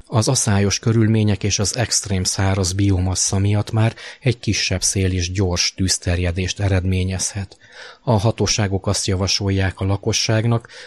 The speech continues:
hogy a tilalommal nem érintett belterületen is zárt égésterű eszközöket,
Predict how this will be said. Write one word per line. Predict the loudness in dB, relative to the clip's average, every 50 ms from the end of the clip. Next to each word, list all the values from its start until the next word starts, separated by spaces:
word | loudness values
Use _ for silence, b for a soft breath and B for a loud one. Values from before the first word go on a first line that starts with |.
| B B
hogy | -2 0 2 2
a | 2
tilalommal | 2 2 2 2 4 4 4 4 2 4 4 2 2 0 0
nem | 0 2 2 4
érintett | 2 2 2 2 0 0 0 0 -2 -2 0
belterületen | 0 2 2 2 2 0 0 0 0 0 0 0 0 0
is | 0 0 -2 -4 -6 -4
zárt | -4 0 0 2 2 0 -2 -6 -8 -4
égésterű | -2 -2 -2 -2 -2 -4 -4 -2 -4 -2 -2 -2
eszközöket, | -2 0 -2 -2 0 -2 -2 0 0 -2 0 -2 -4 -4 -4